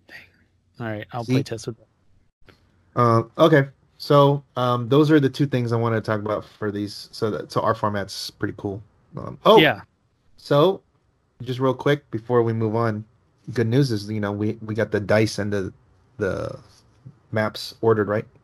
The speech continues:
Speaker 1: Yes.
Speaker 2: So,
Speaker 1: Dice and
Speaker 2: be
Speaker 1: maps
Speaker 2: cool, man.
Speaker 1: are
Speaker 2: We're
Speaker 1: ordered.
Speaker 2: gonna have these, uh, we're gonna have these coming in by the end of the month, and then we can already start reaching out to the stores to, uh, um,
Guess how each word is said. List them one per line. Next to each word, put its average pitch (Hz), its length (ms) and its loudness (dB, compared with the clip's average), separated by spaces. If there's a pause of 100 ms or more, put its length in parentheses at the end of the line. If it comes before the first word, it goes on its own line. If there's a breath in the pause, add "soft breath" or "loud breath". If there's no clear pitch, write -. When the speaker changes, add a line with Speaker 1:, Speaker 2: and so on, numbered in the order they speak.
(420)
Speaker 1:
Yes. - 420 -4 (1040)
Speaker 2:
So, 107 380 0 (360 loud breath)
Speaker 1:
Dice 117 280 -8
and 113 120 -8
Speaker 2:
be 110 80 -2
Speaker 1:
maps 117 80 -4
Speaker 2:
cool, 165 140 10
man. 143 260 6
Speaker 1:
are - 40 4
Speaker 2:
We're 123 80 -4
Speaker 1:
ordered. 104 160 -16
Speaker 2:
gonna 120 80 -2
have 117 140 0
these, 117 260 0
uh, 107 340 4 (380 loud breath)
we're 113 80 -6
gonna 113 120 0
have 113 120 0
these 110 180 0
coming 110 280 -2
in 110 160 0
by 107 120 2
the 98 80 0
end 107 100 0
of 104 60 0
the 101 60 -4
month, 151 320 4 (1040 loud breath)
and 110 100 -4
then 107 160 0
we 107 100 0
can 104 260 -2
already 104 320 2
start 101 240 -2
reaching 104 280 -4
out 95 140 -4
to - 80 -6
the - 60 -12
stores 101 440 -2
to, - 240 -6
uh, - 180 -8 (1080)
um, - 260 -20